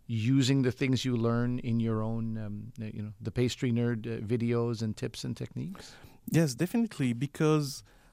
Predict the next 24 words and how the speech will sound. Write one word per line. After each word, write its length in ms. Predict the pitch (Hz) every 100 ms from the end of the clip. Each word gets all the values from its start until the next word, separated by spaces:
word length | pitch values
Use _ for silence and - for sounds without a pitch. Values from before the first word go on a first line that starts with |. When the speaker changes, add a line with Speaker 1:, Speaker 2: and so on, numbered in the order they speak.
| _ -
Speaker 2:
um, 460 | 131 127 123 120 - - - - -
let's 140 | 151
just 220 | 131 165
talk 160 | 175 185
about 280 | 185 143 117
the 60 |
use 260 | 123 131 131
of 140 | 113
spices 640 | - - 110 131 - 120 104
by 200 | 110 110
Rick 300 | 110 113 107
Martinez. 720 | 107 - 127 117 107 - - - - - - - -
And 260 | 131 131
you 100 | 120
were 120 | 143 170
talking 360 | 208 214 254
about 220 | 190 127
how 380 | - - 123 131
you 260 | 127 117 127
wanted 520 | 117 107 131 127 127 - - -
to 460 | 127 127 123 120 - -
maybe 680 | - 131 127 127 120 131 127
have 440 | - - - 123
a 100 | 120